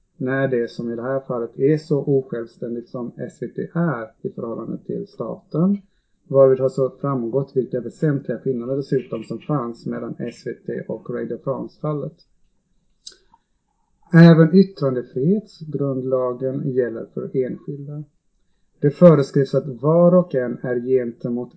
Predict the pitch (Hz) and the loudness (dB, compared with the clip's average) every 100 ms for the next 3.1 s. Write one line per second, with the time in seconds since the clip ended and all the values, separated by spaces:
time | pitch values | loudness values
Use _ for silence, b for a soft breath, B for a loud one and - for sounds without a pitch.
0 | - 120 131 - 160 175 123 117 151 208 | -8 -4 -4 -2 2 2 0 -2 0 2
1 | 151 131 127 _ _ _ _ _ _ 135 | 0 -2 -14 _ _ _ _ _ _ 2
2 | 117 117 - 117 - 127 - 143 123 123 | 4 -2 -8 -8 -6 -8 -6 -6 -4 -6
3 | - | -10